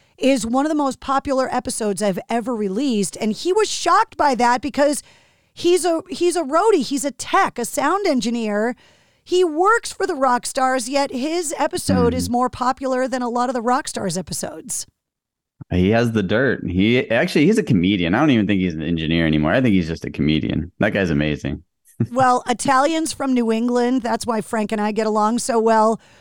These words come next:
Speaker 1: We're a certain
Speaker 2: Definitely.
Speaker 1: breed of people with a certain sense of humor. And you're either
Speaker 2: <laughs>
Speaker 1: horrified by us or you wanna be our best friend.
Speaker 2: Best friends.
Speaker 1: <laughs>
Speaker 2: Best friends. I'm in.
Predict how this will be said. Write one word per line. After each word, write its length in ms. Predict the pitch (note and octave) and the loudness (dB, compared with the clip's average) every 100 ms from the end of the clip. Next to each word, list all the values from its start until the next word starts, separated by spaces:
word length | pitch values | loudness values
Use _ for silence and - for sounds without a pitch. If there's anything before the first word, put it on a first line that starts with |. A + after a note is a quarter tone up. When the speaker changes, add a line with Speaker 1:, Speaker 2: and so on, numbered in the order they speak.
| _ | _
Speaker 1:
We're 200 | C4 D4 | -2 -2
a 40 | D4 | 0
certain 400 | - D#4+ F4 E4+ | 0 0 2 2
Speaker 2:
Definitely. 160 | - | 2
Speaker 1:
breed 240 | D#4 D4+ D4 | 2 0 -2
of 80 | |
people 500 | - C#4 C4+ C#4+ C#4+ | -2 -4 -2 2 2
with 140 | C#4 A3+ | 2 0
a 60 | |
certain 440 | G3+ - B3 A#3+ B3+ | 0 0 0 0 -2
sense 360 | - A#3+ A#3 B3 | -2 -4 -4 -6
of 80 | |
humor. 580 | - A#3 A3 A#3+ B3 C4 - _ _ _ _ - | -6 -4 0 0 0 0 -4 _ _ _ _ -4
And 120 | C#4+ | 0
you're 160 | C#4+ E4+ | 2 2
either 220 | F4+ E4 | 2 2
Speaker 2:
<laughs> 140 | B3 D4 | 2 4
Speaker 1:
horrified 520 | G#4 A#4 - D#4 A#3 | 4 4 2 2 2
by 240 | C4+ B3+ | 2 4
us 280 | B3+ B3+ - | 4 4 2
or 320 | - B3 B3 | 0 2 2
you 140 | A#3+ A#3 | 0 2
wanna 180 | B3+ A#3+ | 0 0
be 160 | B3 | 2
our 140 | A#3 F3+ | 2 2
best 240 | G#3+ - | 0 0
friend. 380 | G3+ - A3 - _ _ _ _ _ _ - | -4 -6 -8 -8 _ _ _ _ _ _ -4
Speaker 2:
Best 360 | F#2+ G2+ F#2+ | 0 2 0
friends. 400 | - D#2 D#2+ - _ - - | 0 0 0 -4 _ -8 -2
Speaker 1:
<laughs> 260 | G4+ G#4+ | -2 0
Speaker 2:
Best 220 | - F3+ - | 0 0 0
friends. 200 | E2 F2 | 0 0
I'm 160 | F#2+ | 2
in. 280 | F#2 E2 E2+ | 2 0 -2